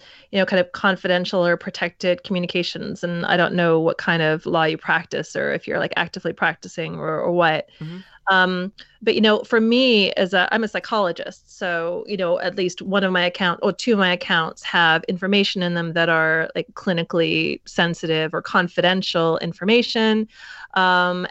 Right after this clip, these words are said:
Speaker 1: and, you know, my personal assistant has to sign a confidentiality agreement and be registered,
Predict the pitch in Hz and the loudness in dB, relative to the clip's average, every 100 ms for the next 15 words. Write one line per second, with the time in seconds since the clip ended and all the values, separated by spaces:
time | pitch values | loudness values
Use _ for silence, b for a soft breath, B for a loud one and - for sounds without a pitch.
0 | - 180 175 175 175 180 180 - - _ | -4 0 0 0 -4 -8 -12 -14 -18 _
1 | _ 208 170 165 165 165 165 - 180 - | _ -6 -4 -2 0 2 0 -2 -4 -4
2 | 165 - 226 208 - 185 180 180 170 - | -8 -4 -4 -4 0 0 2 0 -2 -4
3 | 175 - 180 170 170 196 175 - 170 170 | -12 -4 -2 -2 -4 -2 -2 -2 -6 -2
4 | 175 185 185 175 175 185 175 175 170 - | 2 4 4 4 2 0 -2 -2 -4 -4
5 | 170 165 156 160 160 B B B 175 175 | -8 -6 -4 -2 -4 B B B -2 0
6 | 170 - 165 165 170 - | -2 0 2 4 2 0